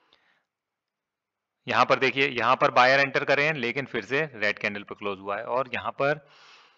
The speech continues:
एचडीएफसी बैंक में बायर एंटर कर गए हैं तीन बजे के बाद,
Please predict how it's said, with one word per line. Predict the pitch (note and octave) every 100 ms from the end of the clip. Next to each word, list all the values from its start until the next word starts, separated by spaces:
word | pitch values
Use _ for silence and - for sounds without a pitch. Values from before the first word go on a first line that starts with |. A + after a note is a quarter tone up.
| _ _ _ _ _ _ _
एचडीएफसी | A#2+ A#2 C#3 C3+ -
बैंक | B2+ A#2+ A#2
में | D#3
बायर | B2 A2 B2
एंटर | A#2 C3
कर | B2+ G#2
गए | G2 G#2
हैं | G2+ C#3 F3 _ _
तीन | A2 G#2
बजे | G2+ G#2
के | C3
बाद, | G#2 F#2+ F2+ -